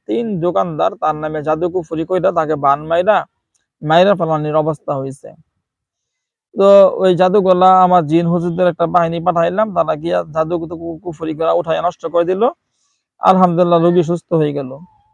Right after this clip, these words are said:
তো এরকম ধরনের যত তদবির জগতে তো যত কাজ আছে, যত তদবির আছে,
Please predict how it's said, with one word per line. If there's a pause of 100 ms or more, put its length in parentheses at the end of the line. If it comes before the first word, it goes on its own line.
(560)
তো
এরকম
ধরনের
যত (380)
তদবির
জগতে
তো
যত (200)
কাজ
আছে, (880)
যত (180)
তদবির
আছে,